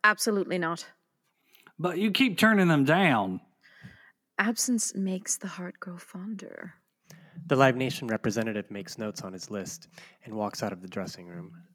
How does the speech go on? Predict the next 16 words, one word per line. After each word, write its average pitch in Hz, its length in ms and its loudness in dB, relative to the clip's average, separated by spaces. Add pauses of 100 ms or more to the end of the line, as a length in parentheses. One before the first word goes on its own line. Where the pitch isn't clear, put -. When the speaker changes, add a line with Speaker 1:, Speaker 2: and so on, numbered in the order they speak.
(120)
Speaker 3:
Madonna 120 300 2
grabs 117 280 0
some 107 160 -4
of 104 100 -6
her 104 120 -4
M 110 200 -8
D 104 120 -10
N 101 80 -10
A 95 100 -10
rose 101 320 -8
mist 92 280 -10
spray 95 500 -10
and 110 100 -18
spritzes - 540 -12
three 120 220 -8
times. 87 520 -20